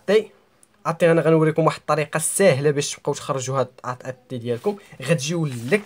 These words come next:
الشيما اللي درتو في الاول كاع، ها هي هاد الشيما ترانسفيرسال ديال اللي عندكم فيرتيكال، غادي تجيو درويوسكم هادي هي قطعوها، ديروا هادي هي لاكوب،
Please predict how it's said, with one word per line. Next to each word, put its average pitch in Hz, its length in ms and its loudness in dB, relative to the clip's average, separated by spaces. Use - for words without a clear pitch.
الشيما 170 380 2
اللي 160 160 4
درتو 143 280 0
في 135 100 -10
الاول 165 600 4
كاع، 120 300 2
ها 127 80 2
هي 131 160 4
هاد 127 60 6
الشيما 131 360 0
ترانسفيرسال 123 680 -2
ديال 120 140 -4
اللي 117 140 -2
عندكم 127 380 -4
فيرتيكال، 151 560 0
غادي 156 220 0
تجيو 123 300 -4
درويوسكم 147 520 2
هادي 135 400 0
هي 165 240 2
قطعوها، 104 560 -2
ديروا 131 240 -2
هادي 127 260 -2
هي 147 60 2
لاكوب، 127 320 -4